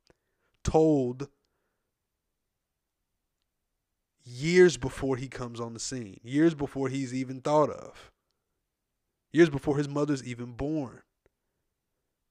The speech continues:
Here's another one, that Jesus would perform miracles. This is coming from Isaiah thirty-five,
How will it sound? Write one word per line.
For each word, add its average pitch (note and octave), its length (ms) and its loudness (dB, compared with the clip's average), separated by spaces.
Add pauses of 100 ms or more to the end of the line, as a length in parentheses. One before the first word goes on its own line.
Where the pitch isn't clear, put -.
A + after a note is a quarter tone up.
(380)
Here's A#2+ 160 -8
another C#3 240 -2
one, A2+ 160 -8 (560)
that B2 200 -6
Jesus B2 440 -6
would C3 140 -8
perform B2 500 -6
miracles. B2 480 -4
This A#2+ 220 -8
is A2+ 100 -8
coming B2 220 -6
from A#2+ 200 -10
Isaiah A#2+ 460 -6
thirty-five, A#2+ 960 -6